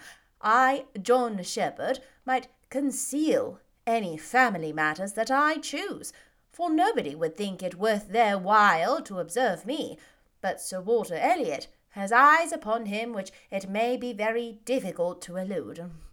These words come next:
and therefore thus much I venture upon, that it will not greatly surprise me with,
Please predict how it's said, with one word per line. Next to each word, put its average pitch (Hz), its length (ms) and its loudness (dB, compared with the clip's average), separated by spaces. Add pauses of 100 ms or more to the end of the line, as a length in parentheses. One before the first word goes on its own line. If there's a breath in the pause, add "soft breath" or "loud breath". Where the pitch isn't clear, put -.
(340 loud breath)
and 190 280 0
therefore 214 760 2 (180)
thus 226 560 4
much 185 320 -2
I 180 200 2
venture 170 420 -4
upon, 180 440 -2 (300 loud breath)
that 185 140 -4
it 214 160 -4
will 220 240 -2 (140)
not 254 520 4
greatly 262 380 4
surprise 247 880 4
me 165 160 -6
with, 175 340 -2